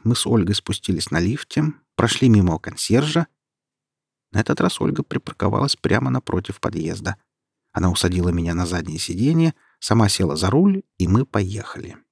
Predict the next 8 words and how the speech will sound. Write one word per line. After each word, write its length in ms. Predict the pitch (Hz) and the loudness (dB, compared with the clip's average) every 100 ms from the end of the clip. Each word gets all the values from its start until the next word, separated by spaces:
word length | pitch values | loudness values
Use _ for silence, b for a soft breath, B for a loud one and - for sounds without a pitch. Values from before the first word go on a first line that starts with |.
| _ _ _ _ _ _ _ _ | _ _ _ _ _ _ _ _
Всю 200 | - - | -8 -2
дорогу 320 | 127 156 202 185 | 2 4 6 6
молчали, 600 | 156 - - - - - _ _ _ | 4 2 -4 -4 -10 -14 _ _ _
хотя 240 | - 90 127 | -6 0 2
я 200 | 98 127 | 4 4
думала, 340 | 95 107 120 | 2 2 0
что 180 | 120 - | -4 -8
поговорим. 560 | - - 82 98 156 | -8 -8 -4 -4 -4